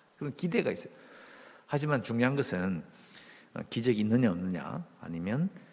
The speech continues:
어, 아주 세게 오느냐 적게 오느냐, 예, 그런 문제가 아닌 거예요. 또 놀랄 만한 일이 있느냐, 그게 핵심이 아니고 깨우치심이 있어야 돼요. 나를 깨우치시는 하나님의 은혜가 있어야 돼요.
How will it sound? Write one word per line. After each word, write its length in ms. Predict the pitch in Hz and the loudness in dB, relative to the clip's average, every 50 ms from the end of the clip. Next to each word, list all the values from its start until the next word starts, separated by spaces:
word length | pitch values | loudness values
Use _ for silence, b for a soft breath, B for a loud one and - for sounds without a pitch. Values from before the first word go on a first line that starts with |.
| B B - | B B -16
어, 100 | - - - | -16 -12 -8
아주 200 | - 113 110 98 | -8 -6 -6 -6
세게 420 | - - - - 113 143 147 165 | -6 -6 -4 -2 0 0 2 2
오느냐 220 | 170 175 165 147 123 | 2 4 4 4 4
적게 300 | - 117 95 - 120 123 | 2 0 0 4 4 4
오느냐, 380 | 131 120 110 90 78 76 - - - - - - - | 4 4 2 0 -2 -4 -8 -12 -18 -20 -14 -8 -6
예, 80 | 101 | -6
그런 340 | - - 131 143 196 220 214 | 0 4 4 6 6 4 2
문제가 380 | 131 98 85 82 92 98 98 - - | 0 -4 -4 -6 -6 -8 -8 -10 -12
아닌 140 | - - - - | -14 -16 -20 -20
거예요. 140 | - - _ _ _ - | -20 -20 _ _ _ -8
또 80 | 104 98 | -4 -2
놀랄 420 | 90 92 98 107 120 127 151 170 | 2 4 6 6 6 6 6 4
만한 400 | 170 165 156 156 151 131 113 101 | 4 4 4 4 4 4 2 0
일이 140 | 92 101 107 | 0 0 0
있느냐, 320 | 98 92 92 87 - - B B B B B B _ | 0 0 -2 -4 -6 -10 B B B B B B _
그게 220 | - 117 135 160 | -2 2 4 4
핵심이 360 | 139 156 151 - 185 175 135 85 | 4 2 0 0 0 2 0 0
아니고 560 | 73 71 69 - - 117 175 240 254 B B B B B B B B B _ _ | -2 -4 -8 -6 -2 0 0 0 -2 B B B B B B B B B _ _
깨우치심이 800 | - 151 180 202 262 - - - - 233 - - - 120 98 92 | 6 6 8 8 8 4 2 2 2 2 2 0 -2 -4 -4 -4
있어야 340 | 85 87 90 - - - - - | -6 -8 -10 -12 -14 -16 -16 -18
돼요. 160 | - - - - - - - _ _ _ _ _ _ _ _ _ _ _ _ _ _ _ _ _ _ _ _ _ _ _ _ _ _ _ | -18 -20 -20 -20 -20 -20 -20 _ _ _ _ _ _ _ _ _ _ _ _ _ _ _ _ _ _ _ _ _ _ _ _ _ _ _
나를 320 | - 92 85 - 143 156 156 | -2 -2 0 2 2 0 2
깨우치시는 800 | - - - 277 - - - 247 - - 147 120 110 110 104 | 2 4 4 4 4 2 2 0 0 0 0 0 0 0 -2
하나님의 460 | - - - 117 101 95 90 92 107 170 | -2 -4 -2 -2 -2 0 -2 -2 0 0
은혜가 320 | 220 269 233 - - - | 0 0 0 0 -2 -4
있어야 260 | - - - - - - | -6 -8 -12 -14 -16 -18
돼요. 160 | - - - | -20 -20 -20